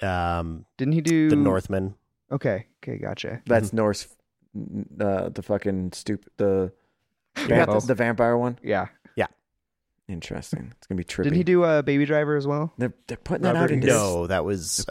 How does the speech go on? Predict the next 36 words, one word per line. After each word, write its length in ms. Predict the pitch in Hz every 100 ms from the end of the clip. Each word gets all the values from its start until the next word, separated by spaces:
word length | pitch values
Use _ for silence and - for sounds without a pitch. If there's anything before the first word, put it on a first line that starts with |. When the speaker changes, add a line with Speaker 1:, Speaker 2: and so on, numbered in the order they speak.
| 101
Speaker 3:
putting 60 |
that 100 | 92 87
out 60 |
Speaker 1:
um, 60 | 156
Speaker 3:
in 80 | 131
Speaker 1:
not. 20 |
Speaker 3:
December? 880 | 110 - 90 85 95 135 185 208 - _ _ -
Speaker 2:
Who 120 | 180
did 180 | 180 156
Baby 200 | 160 156
Driver 260 | 135 104 -
then? 200 | - - - _ _ _ _ _ _
Speaker 3:
Edgar 200 | 110 95
Wright. 240 | 85 78 - _ _ - -
Speaker 1:
Edgar 260 | 123 107 76
Wright, 140 | -
thank 160 | - 82
you. 40 | -
Speaker 2:
Duh. 180 | 98 92 - _ _ _ -
I'm 40 |
getting 160 | 120 98
them 100 | 92
mixed 200 | 98 -
up. 180 | - - - _ _
Speaker 1:
Um, 480 | 120 117 113 110 107
and 440 | 135 131 127 117
it 80 | 131
looks 240 | 135 143 -
like, 240 | 135 -
Speaker 3:
Feels 200 | 120 120
Speaker 1:
uh, 20 |
Speaker 3:
like 120 | 120
a 60 | 117
weird 560 | 110 113 107 104 92 -
December 560 | 95 - 98 95 92
release. 720 | 87 90 90 90 92 - -